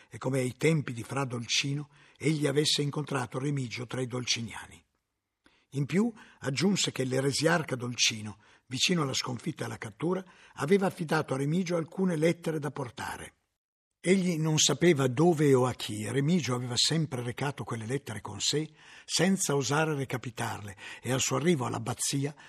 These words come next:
timoroso di trattenerle ancora, ma non volendo distruggerle, le aveva consegnate al bibliotecario.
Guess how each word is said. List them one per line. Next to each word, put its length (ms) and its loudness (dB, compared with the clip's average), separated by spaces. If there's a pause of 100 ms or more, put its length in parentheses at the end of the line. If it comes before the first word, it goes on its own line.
(120)
timoroso 460 2
di 120 -2
trattenerle 580 -4
ancora, 460 -10 (200)
ma 120 -6
non 140 -2
volendo 400 -2
distruggerle, 720 -8 (260)
le 120 2
aveva 280 2
consegnate 640 0
al 80 -2
bibliotecario. 960 -4